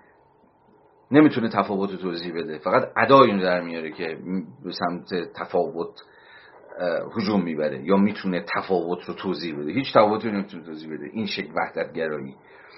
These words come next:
حالا می‌گم شکل‌های بسیار متفاوت وحدت گرایی شما دارید که یک امر واحد رو فکر می‌کنه که در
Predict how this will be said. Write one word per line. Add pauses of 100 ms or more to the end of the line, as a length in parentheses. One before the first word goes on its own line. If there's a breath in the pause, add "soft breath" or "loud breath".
(880 loud breath)
حالا (240)
می‌گم
شکل‌های
بسیار
متفاوت
وحدت
گرایی
شما
دارید (1300 soft breath)
که
یک
امر
واحد
رو
فکر
می‌کنه
که
در